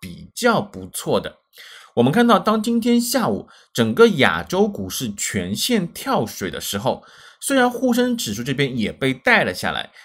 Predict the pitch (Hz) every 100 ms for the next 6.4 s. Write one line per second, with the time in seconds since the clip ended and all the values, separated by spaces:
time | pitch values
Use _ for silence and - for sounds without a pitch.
0 | - 233 226 214 - 208 180 127 139 -
1 | 135 80 85 131 - 78 67 113 117 85
2 | 85 90 - _ - - - 233 262 -
3 | 294 170 170 151 104 90 113 139 143 156
4 | 196 214 240 202 90 80 82 117 - -
5 | _ 127 120 160 220 113 110 - 90 87
6 | 78 117 101 -